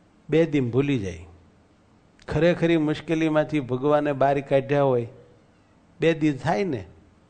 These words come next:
એટલે હાવ જૂનું ને જાણે કાંઈ કર્યું જ નથી ઠાકોરજીએ, એવી રીતનું થઈ જાય છે. ભૂલવું ન જોઈએ.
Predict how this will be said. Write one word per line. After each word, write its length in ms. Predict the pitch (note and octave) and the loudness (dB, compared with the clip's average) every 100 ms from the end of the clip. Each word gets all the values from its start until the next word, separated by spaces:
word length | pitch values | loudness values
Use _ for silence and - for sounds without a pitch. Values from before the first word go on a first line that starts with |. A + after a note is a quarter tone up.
| _ _ - | _ _ -16
એટલે 220 | C#3+ C#3+ | -10 -8
હાવ 320 | B2 D#3 D#3+ | -6 -4 -4
જૂનું 600 | B2 A#2+ D#3+ D#3 C3+ B2+ | -4 -4 -2 -2 -2 -2
ને 480 | C3+ C#3 C#3 C#3+ C#3 - _ _ _ _ B2 | -2 -2 -4 -8 -12 -20 _ _ _ _ -6
જાણે 300 | C#3+ D3 C#3+ | -2 -2 -4
કાંઈ 220 | D3 C#3+ | -4 -4
કર્યું 400 | C3+ D#3 D#3+ D#3 | -2 0 0 0
જ 60 | C3+ | -2
નથી 260 | C#3+ C#3+ | -4 -6
ઠાકોરજીએ, 680 | C3 C3+ D#3 C#3+ B2+ C3 C3 | -6 -6 -2 -2 -2 -2 -4
એવી 400 | - - D#3 D3+ | -4 -4 0 0
રીતનું 320 | C3 A#2+ A#2 | -4 -8 -10
થઈ 200 | - A#2+ | -6 -8
જાય 200 | F#2 E2 | -8 -14
છે. 220 | - - _ _ _ _ _ _ _ _ _ _ _ - _ _ _ _ _ _ _ _ _ _ _ - | -18 -20 _ _ _ _ _ _ _ _ _ _ _ -20 _ _ _ _ _ _ _ _ _ _ _ 4
ભૂલવું 440 | D#3+ G3+ G#3+ G#3+ | 4 6 4 4
ન 160 | G#3+ A3 | 4 4
જોઈએ. 680 | G3+ G#3+ G#3+ A3 G#3 D3 | 4 6 6 6 6 4